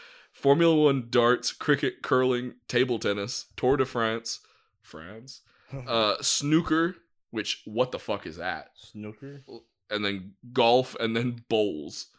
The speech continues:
Speaker 2: Yeah,
Speaker 1: is
Speaker 2: this
Speaker 1: the
Speaker 2: was
Speaker 1: last one.
Speaker 2: definitely
Speaker 1: I'm
Speaker 2: made by
Speaker 1: assuming bowls is bowling. But what the fuck is snooker? Hold on, guys.
Speaker 2: Sno-,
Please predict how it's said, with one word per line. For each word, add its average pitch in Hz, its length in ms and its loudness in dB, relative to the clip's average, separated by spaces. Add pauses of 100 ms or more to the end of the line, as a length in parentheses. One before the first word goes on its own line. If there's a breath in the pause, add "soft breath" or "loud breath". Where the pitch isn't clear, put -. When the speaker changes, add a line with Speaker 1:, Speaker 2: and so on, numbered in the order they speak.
(880)
Speaker 2:
Yeah, 104 100 -12
Speaker 1:
is 110 120 0
Speaker 2:
this - 20 -8
Speaker 1:
the - 60 -6
Speaker 2:
was 101 80 -2
Speaker 1:
last 95 240 -2
one. 120 100 0
Speaker 2:
definitely 110 260 -6
Speaker 1:
I'm 95 40 -6
Speaker 2:
made 107 80 -2
by 127 60 0
Speaker 1:
assuming 127 560 -2
bowls 110 580 -2
is 95 140 -10
bowling. 90 500 -6 (420 soft breath)
But 78 100 -12
what 120 180 4
the 123 100 0
fuck 113 260 -2
is 98 160 -4
snooker? 80 480 -10
Hold 117 200 -6
on, 92 180 -8
guys. 82 300 -14 (220)
Speaker 2:
Sno-, - 260 -20